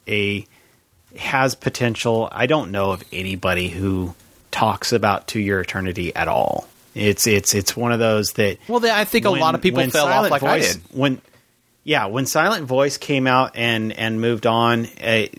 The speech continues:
Speaker 1: everybody was excited about it back then, and now nobody know.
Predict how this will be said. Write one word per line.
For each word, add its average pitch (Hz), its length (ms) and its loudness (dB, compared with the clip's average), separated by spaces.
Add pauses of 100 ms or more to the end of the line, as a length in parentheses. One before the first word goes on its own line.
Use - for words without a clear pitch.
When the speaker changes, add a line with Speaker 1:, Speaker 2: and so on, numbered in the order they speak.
(120)
Speaker 1:
everybody 127 540 2
was 117 180 -2
excited 127 440 0
about 127 260 2
it - 220 -4
back 107 240 -4
then, 131 420 0 (560)
and 120 220 0
now 120 200 2
nobody 110 420 -4
know. 104 200 -4